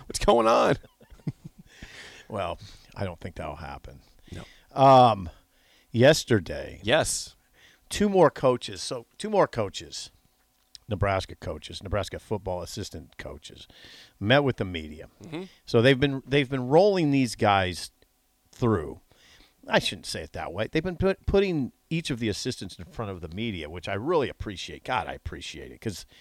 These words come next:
Speaker 2: this, this is the get to know you session, right? This
Speaker 1: It
Speaker 2: is
Speaker 1: is.
Speaker 2: the get
Speaker 1: It
Speaker 2: to know.
Speaker 1: is.
Speaker 2: I, that's why I call them the get to know you sessions. To get to know the new coaches sessions. By the way, Matt Rhule tomorrow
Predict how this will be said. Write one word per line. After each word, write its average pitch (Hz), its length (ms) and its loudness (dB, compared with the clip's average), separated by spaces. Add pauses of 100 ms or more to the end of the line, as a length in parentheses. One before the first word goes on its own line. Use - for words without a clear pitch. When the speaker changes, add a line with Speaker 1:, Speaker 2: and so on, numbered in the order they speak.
(500)
Speaker 2:
this, - 260 -10
this 156 180 -4
is 160 140 -6
the 156 100 -2
get - 280 0
to 139 100 -2
know 135 240 6
you 101 180 -4
session, - 520 -10
right? 90 280 -8 (120)
This 101 140 -6
Speaker 1:
It - 60 -2
Speaker 2:
is - 0 - (100)
Speaker 1:
is. - 80 -4
Speaker 2:
the - 80 -4
get - 100 -4
Speaker 1:
It - 40 -2
Speaker 2:
to - 60 0
know. - 20 0
Speaker 1:
is. - 180 -8 (220)
Speaker 2:
I, 143 100 4
that's 156 280 0
why 107 100 -2
I 82 40 -8
call 135 220 -2
them 98 100 -2
the 92 80 -6
get - 200 -6
to 113 60 -6
know 120 180 4
you 95 160 -2
sessions. - 720 -10 (520)
To - 100 -10
get - 160 0
to 180 80 -2
know 135 200 4
the 117 80 0
new 107 160 0
coaches 95 420 -2
sessions. 82 420 -10
By 101 200 0
the 82 80 -2
way, 82 120 -4
Matt 82 280 -6
Rhule 87 420 -2 (560)
tomorrow 95 680 2